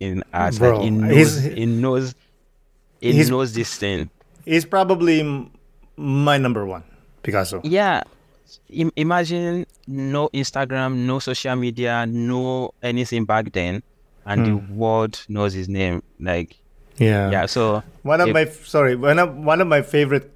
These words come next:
Speaker 2: like, story or quote about Picasso was, during his prime, he was so famous that he, if he wants a house, all he has to do is draw a house.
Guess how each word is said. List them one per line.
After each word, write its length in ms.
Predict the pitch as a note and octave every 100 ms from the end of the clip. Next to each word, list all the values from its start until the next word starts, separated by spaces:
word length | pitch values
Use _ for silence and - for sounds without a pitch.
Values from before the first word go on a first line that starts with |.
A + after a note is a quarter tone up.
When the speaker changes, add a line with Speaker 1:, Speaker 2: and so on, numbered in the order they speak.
| - -
Speaker 2:
like, 260 | C3+ A#2+ - C#3+
story 500 | - B2+ B2+ B2 B2
or 140 | G#2+
quote 420 | - - B2 A#2+
about 260 | C3 A2 G#2+
Picasso 500 | A#2 - A#2+ A2 A#2
was, 280 | G#2+ G2+ - - _ _ _ _ _ A#2+ G2
during 400 | C#3+ E3+ F3+ D#3
his 200 | D3+ -
prime, 640 | - C#3 A#2+ G#2 G2+ B2 -
he 260 | - C#3+
was 180 | D#3 D3
so 320 | - - E3+ F#3+
famous 680 | - D3+ C#3 A2 F#2 - _ _ _ _ -
that 160 | B2+ A#2+
he, 120 | B2+
if 180 | D3 D3+
he 100 | E3
wants 300 | D#3+ F3+ F3+
a 80 | D3
house, 540 | C#3 D#3+ F3+ - - _ _ _ _ -
all 200 | C3 D3+
he 80 | C#3+
has 220 | D3 C#3+ C#3
to 80 |
do 160 | B2+ C3+
is 160 | C3 F#2+
draw 320 | - B2 B2+
a 20 | A2
house. 440 | G2+ F#2 - -